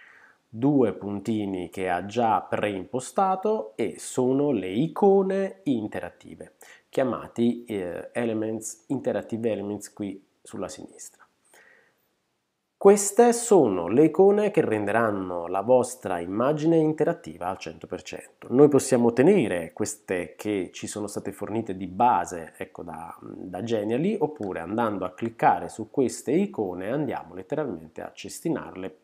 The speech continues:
perché non, non ci piacciono o, o magari non sono di nostro gusto. Che cosa dovrò fare? Beh, prima di tutto darei un titolo, quindi andiamo a mettere del testo, diamo un titolo,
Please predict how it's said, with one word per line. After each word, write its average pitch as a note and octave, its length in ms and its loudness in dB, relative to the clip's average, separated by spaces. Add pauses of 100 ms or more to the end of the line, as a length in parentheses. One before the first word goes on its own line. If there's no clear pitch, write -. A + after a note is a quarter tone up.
perché E3 540 0 (440)
non, F#2+ 800 -4
non F2+ 300 -10
ci A#2+ 200 -8
piacciono E2+ 680 -12 (280)
o, F#2 340 -14 (140)
o G#2+ 160 -6
magari G2+ 600 -4 (340)
non G2 260 -8
sono F#2 220 -10
di F2+ 100 -10
nostro - 560 -12 (340)
gusto. - 600 -14 (1400)
Che D#3 160 2
cosa A#2 440 4
dovrò G2 200 -4
fare? F2 320 -6
Beh, G2 140 -4
prima B2 220 -2
di B2 60 0
tutto B2+ 200 -2
darei A2+ 260 0
un F2+ 200 -8
titolo, E2+ 580 -14
quindi G#2 240 -8
andiamo F#2 200 -8
a F2+ 40 -10
mettere F#2 320 -8
del C#3+ 200 -2
testo, D#3+ 600 -2
diamo F2+ 340 -10
un C3 140 -4
titolo, C3 640 -2